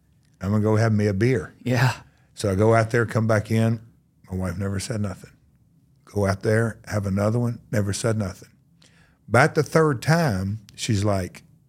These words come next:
Speaker 1: "You're supposed to keep drinking. You're gonna keep drinking till you get to, to Florida." And I just went. She goes, "Yeah,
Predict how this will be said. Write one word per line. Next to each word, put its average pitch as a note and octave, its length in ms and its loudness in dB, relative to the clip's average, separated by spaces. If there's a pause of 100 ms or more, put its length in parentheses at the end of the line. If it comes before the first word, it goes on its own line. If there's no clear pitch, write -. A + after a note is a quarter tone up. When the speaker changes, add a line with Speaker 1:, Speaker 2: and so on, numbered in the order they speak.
(220)
Speaker 1:
"You're G#2 140 2
supposed G#2+ 400 -2
to G#2+ 80 -8
keep F#2+ 220 -6
drinking. F#2+ 420 -6 (260)
You're G#2+ 180 2
gonna G#2 140 0
keep G2+ 220 -6
drinking G2 340 -4
till G2+ 140 -4
you E2 120 -4
get F#2 220 -8 (640)
to, F#2 320 -6
to G2 120 -6
Florida." F#2+ 480 -8 (840)
And F#2 120 -8
I F2+ 80 -6
just F2+ 260 -8
went. F2+ 380 -4 (1200)
She - 200 -8
goes, F2+ 220 -2
"Yeah, G2 260 -2